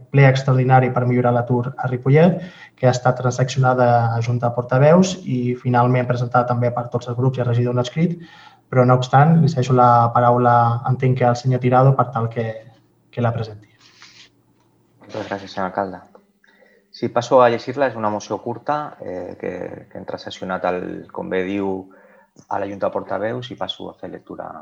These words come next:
Speaker 2: molt ràpida. El mercat del treball a Ripollet està patint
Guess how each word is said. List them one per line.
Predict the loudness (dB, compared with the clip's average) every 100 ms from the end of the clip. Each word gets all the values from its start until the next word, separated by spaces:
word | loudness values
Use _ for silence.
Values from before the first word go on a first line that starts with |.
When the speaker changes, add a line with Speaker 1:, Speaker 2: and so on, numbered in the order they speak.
| -18
Speaker 2:
molt | -18 -18
ràpida. | -20 -20 -20 _ _ _ _ _ -8
El | -4
mercat | -2 0 2
del | 2 2
treball | 4 4 4
a | 2
Ripollet | 0 -2 0 -2
està | -8
patint | -4 -4 -6 -12 -16